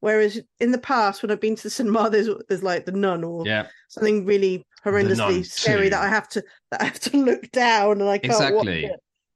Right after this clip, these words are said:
Speaker 2: Insidious
Speaker 1: Nothing that put me,
Speaker 2: Five.
Speaker 1: well, I, I actually, and, and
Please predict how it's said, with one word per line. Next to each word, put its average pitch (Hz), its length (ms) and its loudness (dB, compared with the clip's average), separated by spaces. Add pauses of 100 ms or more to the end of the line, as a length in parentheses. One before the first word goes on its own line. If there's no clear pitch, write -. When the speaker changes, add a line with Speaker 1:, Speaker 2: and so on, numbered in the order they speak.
(120)
Speaker 2:
Insidious 226 880 -2
Speaker 1:
Nothing 269 80 -6
that 185 80 -2
put 214 80 4
me, 202 80 2 (100)
Speaker 2:
Five. - 80 -14
Speaker 1:
well, 220 220 2
I, 226 300 0
I - 60 -2
actually, 226 380 -4 (220)
and, 214 200 -2
and 220 280 0